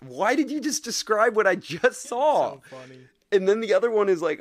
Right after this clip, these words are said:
Speaker 1: uh, like, five minutes after Mechagodzilla starts fighting Godzilla,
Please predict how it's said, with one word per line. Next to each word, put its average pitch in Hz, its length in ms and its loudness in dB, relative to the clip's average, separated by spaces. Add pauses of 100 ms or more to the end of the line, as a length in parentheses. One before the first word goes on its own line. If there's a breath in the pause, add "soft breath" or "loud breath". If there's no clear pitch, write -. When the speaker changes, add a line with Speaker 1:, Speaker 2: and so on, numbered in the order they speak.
Speaker 1:
uh, 175 180 -4
like, - 180 -6
five 233 340 0
minutes 247 320 -2
after 175 480 0
Mechagodzilla 143 1000 0
starts - 260 -6
fighting 156 380 -2
Godzilla, 139 640 0